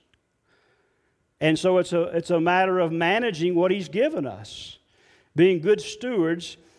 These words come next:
in a way that glorify the Lord,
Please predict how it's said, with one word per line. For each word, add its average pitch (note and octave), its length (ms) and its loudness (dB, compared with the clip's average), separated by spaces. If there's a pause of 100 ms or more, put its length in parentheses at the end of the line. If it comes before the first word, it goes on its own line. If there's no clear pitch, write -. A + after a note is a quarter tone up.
(140)
in D#3+ 120 0
a E3 60 2
way F#3 200 4
that F#3 160 -4
glorify E3 880 -2 (680)
the E3 80 -2
Lord, E3 500 -4